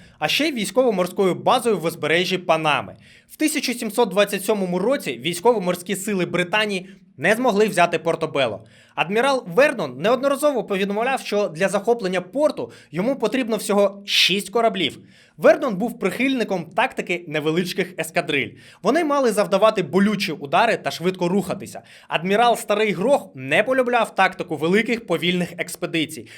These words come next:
тому що вони схильні нести великі втрати. Командуючи станцією на Ямайці, Вернон організував експедицію з шести лінійних кораблів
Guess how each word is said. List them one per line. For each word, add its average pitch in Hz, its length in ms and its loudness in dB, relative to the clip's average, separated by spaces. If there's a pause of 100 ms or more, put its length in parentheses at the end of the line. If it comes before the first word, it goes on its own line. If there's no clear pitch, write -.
(140)
тому 285 220 0
що 247 160 2
вони 233 200 0
схильні 208 440 -2
нести 233 380 -2
великі 175 380 0
втрати. 156 480 -2 (480)
Командуючи 220 580 0
станцією 214 520 -2
на 180 120 2
Ямайці, 190 600 -2
Вернон 214 480 2
організував 175 640 0
експедицію 170 680 -4
з - 120 -12
шести 220 440 -4
лінійних 170 520 -2
кораблів 160 480 -2